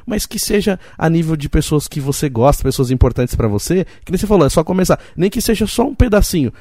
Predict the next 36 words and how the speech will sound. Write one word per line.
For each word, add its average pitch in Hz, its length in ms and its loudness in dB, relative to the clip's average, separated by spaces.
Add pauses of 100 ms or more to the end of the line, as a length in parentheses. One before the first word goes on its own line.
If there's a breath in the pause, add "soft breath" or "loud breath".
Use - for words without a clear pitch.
(220 soft breath)
mas 165 400 0
se - 180 -2
tiver 214 340 0
uma 302 220 -4
pessoa 170 580 2
que, 143 300 -4 (240 soft breath)
que 151 220 -2
lembrar 147 420 4
de 165 100 -2
você, 151 400 0
que - 120 -12
vai 143 120 0
saber 143 280 -2
que 143 100 -12
você 139 240 -6
fez 185 220 -4
uma 165 120 0
coisa 147 220 -2
legal, 131 480 0 (240 loud breath)
e - 80 -10
que 151 160 -6 (240)
quando 175 300 4
você 147 320 0
não 190 100 -2
tiver 175 220 -2
mais 165 180 -4
aqui, 156 340 -6 (220 loud breath)
e, 147 240 -4
e 147 60 4
a 143 40 4
sua 180 180 2
memória 151 340 2
será 139 240 0
lembrada 123 360 0
por - 200 0
isso, 196 280 -4